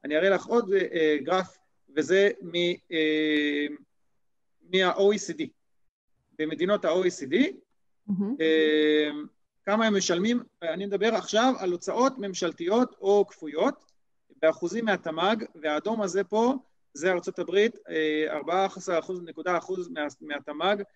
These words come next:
Speaker 1: של הוצאות, אה, אה, ממשלתיות, ארבע עשרה נקודה שלושה אחוז, זה יותר מכל מדינה אחרת, אנחנו ארבע נקודה שמונה אחוז.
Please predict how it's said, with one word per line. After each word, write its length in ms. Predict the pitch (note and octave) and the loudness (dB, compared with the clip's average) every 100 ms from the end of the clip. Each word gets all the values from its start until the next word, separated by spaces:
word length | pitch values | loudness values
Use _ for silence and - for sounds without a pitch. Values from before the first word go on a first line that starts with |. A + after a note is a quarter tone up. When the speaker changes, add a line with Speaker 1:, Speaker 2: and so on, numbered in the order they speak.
| _ - | _ -10
Speaker 1:
של 280 | F3 F#3+ - | 0 0 0
הוצאות, 500 | E3 D#3 D#3+ F#3+ F#3+ | -10 -6 -2 -2 -2
אה, 60 | F3 | 0
אה, 1000 | D#3+ D#3 D3+ D3+ C#3+ C#3+ C#3 C#3 C#3 C#3 _ _ _ - | 2 2 0 -4 -4 -6 -8 -12 -14 -18 _ _ _ -20
ממשלתיות, 680 | D3+ D#3+ D3 D3+ D#3+ G#3+ A3 | -10 -6 -6 -4 2 2 2
ארבע 120 | C#3+ | -6
עשרה 140 | D3+ C#3+ | -10 -10
נקודה 220 | C3+ C#3+ | -14 -14
שלושה 340 | C#3 C3 G3+ | -10 -2 0
אחוז, 280 | G#3+ A3+ G#3+ - - F#3+ _ | 0 -2 -12 -18 -20 -20 _
זה 260 | C3+ F3+ G3+ - _ _ _ | -2 2 2 -2 _ _ _
יותר 320 | F#3 - B3 | -8 0 2
מכל 300 | A#3+ G#3 A#3 | 2 2 0
מדינה 320 | A#3+ G3 G3+ F#3 | 0 0 0 0
אחרת, 380 | - F#3+ D3 | 2 0 0
אנחנו 300 | D3+ F3 F3+ | -4 -6 -2
ארבע 180 | E3+ F3 | -2 -2
נקודה 240 | D#3+ D#3+ D#3+ | -6 -4 -6
שמונה 320 | D3+ D#3 D#3 | -4 -2 -2
אחוז. 320 | C#3+ A2+ | -2 -16